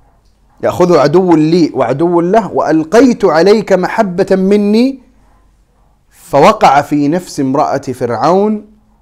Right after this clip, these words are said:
الحب الشديد لك، حتى قالت لفرعون: "قرة عين لي ولك، لا تقتلوه، عسى أن ينفعنا أو نتخذه ولدا"، وفرعون جعله في قصره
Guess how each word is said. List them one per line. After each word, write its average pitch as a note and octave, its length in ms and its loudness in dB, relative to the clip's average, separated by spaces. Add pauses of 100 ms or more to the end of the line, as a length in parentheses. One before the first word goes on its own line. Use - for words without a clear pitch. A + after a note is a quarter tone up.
(480)
الحب C3 580 -4
الشديد C3+ 680 -6
لك، E3+ 380 -6 (440)
حتى C3+ 500 -2
قالت C3 540 0
لفرعون: B2 520 -4
"قرة C#3 520 -6
عين B2 480 -6
لي B2+ 140 -6
ولك، A#2 500 -8 (340)
لا C3 100 2
تقتلوه، - 460 -16 (1120)
عسى A#2 200 -4
أن G2+ 220 -2
ينفعنا G2+ 480 -10 (640)
أو B2+ 100 -4
نتخذه A2+ 580 -8 (760)
ولدا"، A#2 500 -2
وفرعون F3+ 680 -2 (280)
جعله A2 380 -2
في F#2 140 -14
قصره F#2+ 480 -12